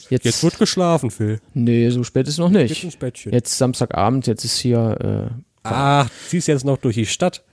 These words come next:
Speaker 1: Auf keinen Fall.
Speaker 2: Der geht jetzt noch dick feiern hier.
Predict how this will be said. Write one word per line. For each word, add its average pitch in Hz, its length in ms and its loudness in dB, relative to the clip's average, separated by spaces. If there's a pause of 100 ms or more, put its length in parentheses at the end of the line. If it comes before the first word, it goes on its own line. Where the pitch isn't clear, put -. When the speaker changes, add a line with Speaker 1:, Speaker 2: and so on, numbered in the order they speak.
(120)
Speaker 1:
Auf 117 300 2
keinen 80 300 0
Fall. - 220 -2
Speaker 2:
Der 117 120 0
geht 139 140 2
jetzt 127 160 -4
noch 117 160 0 (160)
dick 123 320 -6
feiern 123 420 0
hier. 92 280 -6